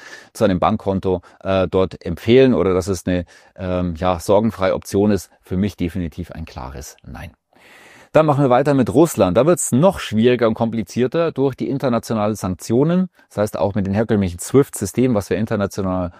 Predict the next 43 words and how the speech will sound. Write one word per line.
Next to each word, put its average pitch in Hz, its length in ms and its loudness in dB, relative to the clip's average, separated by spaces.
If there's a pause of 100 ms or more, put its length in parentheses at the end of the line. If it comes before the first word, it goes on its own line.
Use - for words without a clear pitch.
(100)
ja 90 120 -2
noch 87 220 -4
haben, 113 260 4
gibt's 87 200 -6
auch 95 140 -4
sehr, 104 180 0
sehr 101 160 -4
viele 95 240 -2
Ausschlüsse. 120 560 2 (260)
Auch - 140 0
das - 160 -8
Thema 98 180 -2
Kapitalverkehrskontrollen 117 1300 -2
ist - 240 -6
in 110 80 -2
Russland 110 380 -4
ein 104 40 -4
Thema. 120 320 -2 (880)
Wichtig, 107 320 2
hört 110 200 -2
sich 104 120 -4
so 104 80 -2
ein 104 60 2
bisschen 113 220 -2
unscheinbar 104 500 -2
an, 110 220 -2 (500)
aber 107 420 4
ist - 240 -10
elementar 107 640 2
und 98 80 0
das 101 80 -2
solltest 107 300 -2
du 113 40 -2
dir 104 140 0
beim 95 220 -2
Land 104 260 0
anschauen, 104 480 0
bevor 98 340 0
du 107 120 0
dort 98 320 2 (100)
wirklich 107 400 -2
auch, 98 220 0 (240)
ähm, 92 480 -4